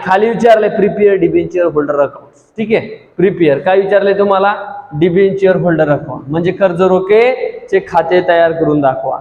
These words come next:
ठीक आहे, मग आपल्याला अकाउंट म्हटल्याबरोबर आपल्या डोक्यात आ-, आखणी येते अकाउंटची, आहे की नाही? म्हणजे इथं टाकायचं पहिले डिबेंचर्स होल्डर अकाउंट, डिबेंचर्स होल्डर्स अकाउंट.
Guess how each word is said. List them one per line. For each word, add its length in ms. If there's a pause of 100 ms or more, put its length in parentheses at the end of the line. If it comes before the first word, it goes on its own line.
ठीक 180
आहे, 360 (140)
मग 80
आपल्याला 300 (340)
अकाउंट 320
म्हटल्याबरोबर 540
आपल्या 200
डोक्यात 280 (120)
आ-, 340
आखणी 280
येते 200
अकाउंटची, 440
आहे 80
की 120
नाही? 200 (280)
म्हणजे 300
इथं 180
टाकायचं 360
पहिले 300 (520)
डिबेंचर्स 640
होल्डर 260
अकाउंट, 400 (1200)
डिबेंचर्स 880 (1160)
होल्डर्स 640
अकाउंट. 400